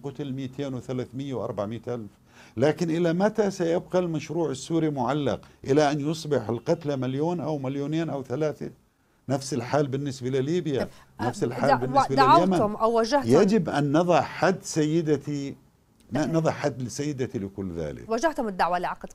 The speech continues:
Speaker 2: قمة عربية، آه، كما ذكرت استثنائية لإنهاء الانقسام
Speaker 1: نعم.
Speaker 2: والنزاعات في الدول، آه، آه،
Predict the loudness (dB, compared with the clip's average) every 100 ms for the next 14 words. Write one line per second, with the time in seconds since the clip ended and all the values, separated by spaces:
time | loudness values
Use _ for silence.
0 | -12 -10 -8 -10 -10 -14 -12 -10 -10 -10
1 | -14 -14 -12 -10 -10 -12 -14 -16 -20 _
2 | -12 -10 -8 -10 -10 -8 -8 -8 -10 -16
3 | -8 -4 -2 -2 -6 -6 -6 -4 -6 -6
4 | -10 -12 -12 -12 -8 -8 -10 -18 _ _
5 | -6 -6 -6 -8 -10